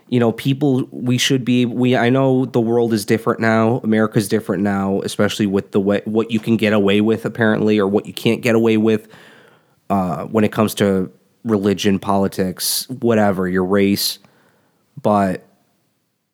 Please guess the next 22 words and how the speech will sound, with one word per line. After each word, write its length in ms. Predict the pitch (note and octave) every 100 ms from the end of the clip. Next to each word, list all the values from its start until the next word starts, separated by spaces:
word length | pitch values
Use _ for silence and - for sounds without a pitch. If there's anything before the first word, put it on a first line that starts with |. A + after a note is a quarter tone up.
| _ _ _
I 140 | - B2
just 300 | A#2+ B2 -
feel 180 | A#2+ A2+
like 420 | G#2+ G2+ - - - _ _
with 200 | - A2+
the 80 | -
promotion, 840 | - A2 G#2+ G#2+ G2+ G#2 F#2+ F#2 F#2 -
it 140 | - G2+
was 140 | F2+
just 200 | F#2+ -
overboard. 640 | A2 A2 A#2+ A#2+ A#2+ A#2+ A#2 -
I 100 | G#2
can 220 | - A2
see 560 | - A#2+ A2+ G#2+ G#2 - _ _ _ _ _ _ _ _ _ -
where 240 | G#2+ G#2
Khabib 360 | - G2 A2 A#2+
is 120 | B2
coming 280 | - C3 C3+
from. 360 | C3+ D#3 D#3+
Now, 440 | D#3 G#2+ G#2+ G2+ G2
his 240 | G#2+ A2+ G2+
actions 680 | G#2+ A2 - A#2 A2 G2+